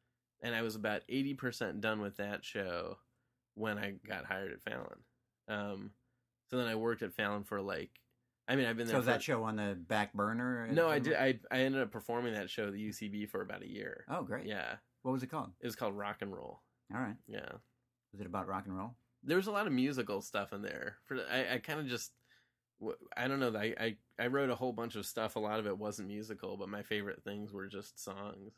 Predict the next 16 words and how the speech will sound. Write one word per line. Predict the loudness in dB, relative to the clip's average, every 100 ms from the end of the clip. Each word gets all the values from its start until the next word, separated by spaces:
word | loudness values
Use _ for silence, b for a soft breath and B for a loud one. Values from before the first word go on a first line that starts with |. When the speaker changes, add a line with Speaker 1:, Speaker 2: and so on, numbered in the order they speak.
| _ -2
Speaker 2:
Oh, |
yeah? | -2 -2 -8 b b b
Speaker 1:
Yeah. | 0 4
Speaker 2:
Um, | 4 4
what, | 0 -4 -4 -2
what | 0
about, | 2 2 0
what | 0 0
was | 0
the | 2
movie | 4 4 2
that | -4 -4
you |
were | -6
talking | -6 -8 -6
about | -6 -6